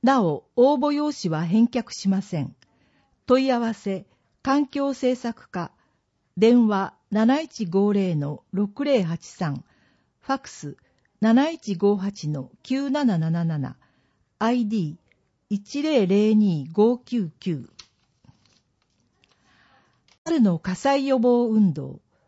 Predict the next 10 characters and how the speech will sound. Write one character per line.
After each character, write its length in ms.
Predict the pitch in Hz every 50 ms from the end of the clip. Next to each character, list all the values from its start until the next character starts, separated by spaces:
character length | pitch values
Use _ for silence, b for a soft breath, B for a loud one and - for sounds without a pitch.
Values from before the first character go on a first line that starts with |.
| _ _ _ _ _ _
一 180 | - 311 311
つ 120 | - - 277
ず 200 | 277 285 285 247
つ、 340 | - - - 151 151 - _ _ _ _ _ _
い 300 | 285 302 330 320 294 240
い 40 | 190
ね 300 | 175 185 202 208 - _ _ _ _ _ _
で 160 | 190 254 294
確 320 | - - 185 165 - 185 170
認。 340 | 160 160 151 151 147 175